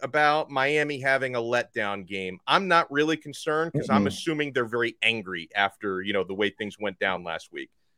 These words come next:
Speaker 2: Yeah, I, I would say this. Play angry, but also play smart.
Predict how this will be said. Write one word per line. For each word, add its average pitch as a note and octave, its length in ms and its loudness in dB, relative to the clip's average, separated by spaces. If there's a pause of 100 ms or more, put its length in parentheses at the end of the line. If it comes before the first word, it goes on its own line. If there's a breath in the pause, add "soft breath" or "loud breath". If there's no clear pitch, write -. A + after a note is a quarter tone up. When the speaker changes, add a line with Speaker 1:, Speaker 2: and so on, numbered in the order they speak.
Speaker 2:
Yeah, D3 560 12
I, - 500 8
I F3 40 12
would F#3 140 12
say B2 160 8
this. G2+ 340 2 (1400)
Play D#3+ 340 12
angry, C3 360 6
but G#2+ 140 8
also G#2 240 8
play G2 200 0
smart. G2 440 -4